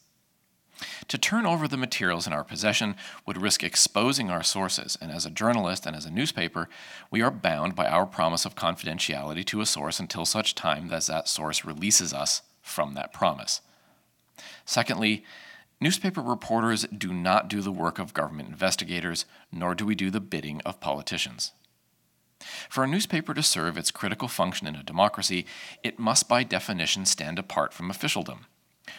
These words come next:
We report on what the government does, including official investigations, but we do not do investigative work for governments or their hired personnel.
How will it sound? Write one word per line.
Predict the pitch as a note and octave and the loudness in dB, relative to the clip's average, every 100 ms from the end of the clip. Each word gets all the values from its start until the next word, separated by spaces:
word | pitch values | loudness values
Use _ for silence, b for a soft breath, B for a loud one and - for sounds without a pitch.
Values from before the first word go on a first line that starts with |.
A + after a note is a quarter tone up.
| B | B
We | F#3+ | -4
report | F#3+ E3+ - C#3 F#3 - | -2 -4 -4 2 2 2
on | - | -4
what | E2 C#2+ | -6 -6
the | - | -4
government | D#2 D2+ B1+ C2 | -4 -4 -12 -10
does, | C#2 - - | -10 -6 -8
including | F2 E2+ - B2+ A#2 F2+ | -6 -8 0 2 2 0
official | D#2+ F2 - D2+ | -4 -4 -4 -4
investigations, | D2 D2+ - D#2+ G2+ G2+ G#2+ G2+ B B B B B | -8 -6 -6 2 2 4 2 -2 B B B B B
but | - | -4
we | A2 | -4
do | F2+ F2+ A#2 | -2 2 4
not | G#2+ F#2+ - | 6 4 2
do | F#2 F2+ | 0 0
investigative | E2 D#2+ E2+ - - F#2 D#2+ D2+ | 0 0 0 0 -2 -2 -2 -4
work | D#2+ - | -4 -4
for | - G#2+ G#2+ | -4 2 2
governments | D#2+ C#2+ C#2+ C#2 C#2+ - - | 0 -4 -8 -2 0 -2 -2
or | E2+ | -2
their | D#2+ F#2 | 0 0
hired | - D2 D2 D2 | 0 -2 -2 -10
personnel. | - - D#2 - G1+ | -8 -6 -2 -4 -4